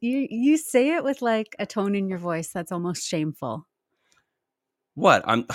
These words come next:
Speaker 2: <laughs> I'm not a narc.
Speaker 1: <laughs>
Speaker 2: Like I said, it's illegal. I'm curious. I'm curious. I'm wondering if I should be opening up a marijuana dispensary.
Speaker 1: Um,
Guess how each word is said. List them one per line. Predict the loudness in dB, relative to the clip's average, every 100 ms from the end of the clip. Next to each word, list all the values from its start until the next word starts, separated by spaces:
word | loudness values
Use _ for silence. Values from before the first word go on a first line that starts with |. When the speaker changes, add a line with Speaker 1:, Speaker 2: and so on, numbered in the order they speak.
| -6
Speaker 2:
<laughs> | -8 -6 0
I'm | 4
not | 6 6
a |
narc. | 4 4 6 4 2 -10 -6 2 2 4
Speaker 1:
<laughs> | 0 0 -6 -6 -4
Speaker 2:
Like | -2
I | 0
said, | 2 2
it's | 2
illegal. | -4 0 0 -2 -8 -8 0
I'm | 2 2
curious. | 0 4 6 6 2 -2 -8 -12 -14 -18 -6
I'm | 0 0
curious. | 0 0 2 2 0 -4 -10 -10 -18 -6
I'm | -2 0 0
wondering | 0 0 -2 -4 -6 -8
if | -10 -2
I | -2
should | -2 -8
be | -8 -10
opening | -10 -10 -12 -10
up | -10 -12 -20 _ _ _ _ -14 -12 -14 -18 _ _
a | 0 2 0
marijuana | 0 2 2 0 -4 -4 -4 -8 -12 _ _ -14
dispensary. | -12 -8 -8 -8 -12 -14 _ _ _ _ _ -20 _ _ _ _ _ _ _ _ _ _ _ _ -2
Speaker 1:
Um, | 2 4 2 0